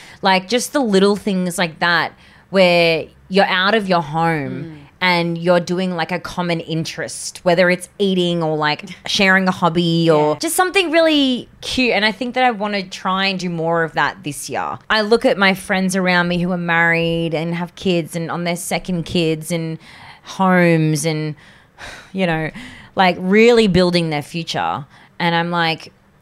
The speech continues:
Speaker 1: it's a fifty percent divorce rate. <laughs> Who is gonna still be with their partners?
Speaker 2: Well, I'm gonna rig that by never getting married again.
Speaker 1: Yeah.
Speaker 2: Uh, so
Speaker 1: <laughs>
Speaker 2: count me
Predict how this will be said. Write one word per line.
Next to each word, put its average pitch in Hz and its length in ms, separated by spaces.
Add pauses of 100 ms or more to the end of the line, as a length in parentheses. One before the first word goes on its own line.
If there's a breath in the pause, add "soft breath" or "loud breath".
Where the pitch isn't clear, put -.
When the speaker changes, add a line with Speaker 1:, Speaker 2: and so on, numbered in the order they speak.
Speaker 1:
it's 214 160
a 196 40
fifty 214 300
percent 175 500 (320)
divorce 143 400
rate. 110 240
<laughs> - 200 (920 loud breath)
Who 339 200
is 392 140
gonna 294 180
still 254 300
be 180 500 (240 soft breath)
with 208 240
their 202 160
partners? 151 720
Speaker 2:
Well, 269 100
I'm 370 160
gonna 330 160
rig 254 280
that 240 200
by 247 160
never 247 240
getting 240 220
married 208 320
again. 196 360
Speaker 1:
Yeah. 311 240 (140)
Speaker 2:
Uh, 240 640
so - 220
Speaker 1:
<laughs> 262 840
Speaker 2:
count 440 260
me 480 80